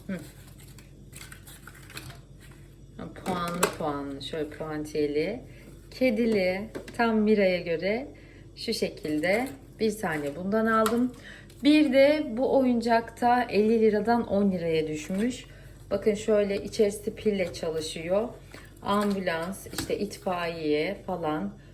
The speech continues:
Bunları öğretmek için iyi olur diye düşündüm. E, pil takınca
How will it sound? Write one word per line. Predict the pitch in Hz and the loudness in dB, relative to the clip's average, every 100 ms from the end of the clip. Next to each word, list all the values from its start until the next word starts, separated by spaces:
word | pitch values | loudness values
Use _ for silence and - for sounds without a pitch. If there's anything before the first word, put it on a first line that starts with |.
| - - | -20 -10
Bunları | 180 196 196 | -2 0 2
öğretmek | 185 190 185 185 196 190 | 6 6 6 2 -6 -6
için | - - 226 233 | -8 -2 0 0
iyi | 185 185 | 0 2
olur | 190 165 156 147 | 4 2 -2 -2
diye | 156 151 | -2 -2
düşündüm. | 151 - 214 202 220 269 - - - - - - | -2 -6 -2 0 0 -2 -6 -16 -16 -16 -16 -10
E, | 165 170 | -6 -6
pil | - 226 185 - | -2 -2 -2 -6
takınca | - 196 190 156 180 214 | -8 -4 -2 -2 -2 -2